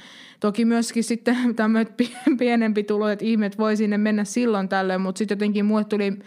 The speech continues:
myöskin vahvasti se, että mun mielestä oli kiinnostavaa mennä ylipäätään kattoo tämmöistä oopperaa ja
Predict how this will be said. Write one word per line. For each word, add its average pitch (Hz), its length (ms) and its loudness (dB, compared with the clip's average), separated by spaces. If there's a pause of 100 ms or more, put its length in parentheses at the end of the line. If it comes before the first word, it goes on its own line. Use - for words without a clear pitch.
(300)
myöskin 240 440 0
vahvasti 208 400 0
se, 202 120 -4
että 202 120 -4
mun 208 100 2
mielestä 214 200 -2
oli 208 100 -2
kiinnostavaa 220 640 0
mennä 247 340 0
ylipäätään 190 540 -2
kattoo 196 520 -2 (400)
tämmöistä 202 360 0
oopperaa 190 720 -2 (260)
ja 202 220 0